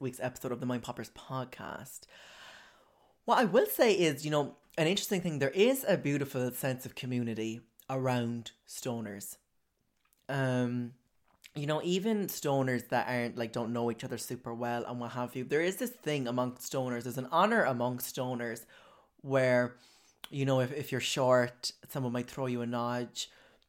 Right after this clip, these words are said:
You know, it's a, it is like a little community. Even people you don't really know will help you out when they can. And in terms of money, you know, when you, when you have to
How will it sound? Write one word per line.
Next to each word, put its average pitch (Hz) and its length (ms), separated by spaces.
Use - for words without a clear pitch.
You 131 220
know, 135 240
it's 139 220
a, 131 180
it 147 180
is 180 420
like 139 300
a 131 60
little 123 200
community. 160 640
Even 247 180
people 247 240
you 202 80
don't 180 160
really 147 200
know 165 120
will 151 300
help 135 300
you 123 120
out 208 220
when 123 140
they 117 80
can. 165 360
And 151 100
in 151 200
terms 143 260
of 120 100
money, 139 460
you 135 100
know, 127 140
when 120 220
you, 117 260
when 123 140
you 117 80
have - 100
to - 80